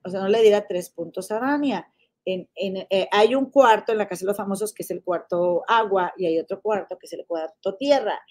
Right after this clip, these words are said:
En el cuarto agua, Pati Navidad es la mera mera,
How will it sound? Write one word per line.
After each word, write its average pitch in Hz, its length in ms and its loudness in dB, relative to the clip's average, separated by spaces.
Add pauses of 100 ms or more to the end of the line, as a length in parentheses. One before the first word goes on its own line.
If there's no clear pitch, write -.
(240)
En 190 160 -2
el 175 120 -6
cuarto 175 400 0
agua, 240 400 2 (400)
Pati 214 880 2
Navidad 196 580 4 (340)
es 180 260 0
la 185 160 2
mera 190 260 -2
mera, 185 400 -4